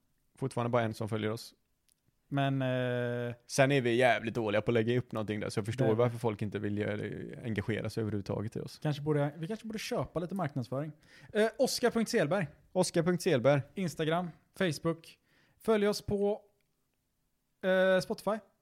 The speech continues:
Speaker 1: Spotify.
Speaker 2: Apple Podcast.
Speaker 1: Apple Podcast.
Speaker 2: Och, eh, alltså, vill ni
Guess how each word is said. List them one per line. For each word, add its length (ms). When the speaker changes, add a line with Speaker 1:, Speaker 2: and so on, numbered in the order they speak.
Speaker 1:
Spotify. 400
Speaker 2:
Apple 220
Podcast. 580
Speaker 1:
Apple 180
Podcast. 380
Speaker 2:
Och, 340
eh, 320
alltså, 280
vill 400
ni 180